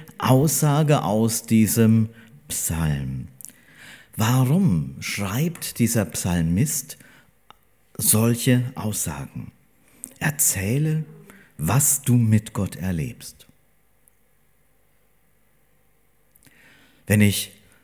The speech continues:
so wie ich normalerweise bin, sowas höre, dann ist die erste Frage, warum eigentlich nicht?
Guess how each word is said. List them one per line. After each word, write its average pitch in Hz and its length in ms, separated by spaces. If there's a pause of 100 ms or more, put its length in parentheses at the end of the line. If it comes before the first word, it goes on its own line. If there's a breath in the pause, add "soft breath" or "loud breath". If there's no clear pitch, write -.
so 131 240
wie 147 60
ich 147 200
normalerweise 90 680
bin, 180 420 (240)
sowas 95 440
höre, 139 340
dann 95 160
ist 92 180
die 98 40
erste 92 360
Frage, 101 440
warum 87 280
eigentlich 85 440
nicht? - 300